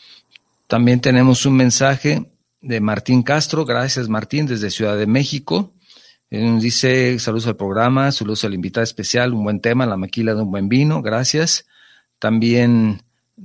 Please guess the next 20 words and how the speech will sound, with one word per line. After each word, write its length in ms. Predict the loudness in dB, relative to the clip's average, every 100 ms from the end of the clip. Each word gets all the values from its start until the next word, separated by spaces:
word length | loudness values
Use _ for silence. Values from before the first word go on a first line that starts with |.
| -10
también 640 | -6 -2 0 2 2 0 -4
Daniela 880 | -12 -6 -2 0 2 2 2 0 -2
Gutiérrez, 920 | -4 -6 2 2 4 2 0 -2 -6 _ _ -10
un 120 | -6
saludo 580 | -2 0 2 2 2 2
especial, 480 | 0 -4 -2 0 0
"Me 100 | 0
agrada 240 | 0 0
mucho 220 | 0 -4
el 60 | -6
tema 220 | -4 -2
de 100 | -2
hoy, 200 | 0 0
un 100 | 0
excelente 320 | -2 -6 -6
programa". 420 | -8 -6 -2 -2 -2
Gracias, 340 | -4 -4 -6
Daniela. 500 | -2 0 2 0 -2 _ _ _ _ _
Pilar 540 | -2 2 4 4 0 -6
Beltre, 880 | -16 -2 0 2 -2 -2 -2 -2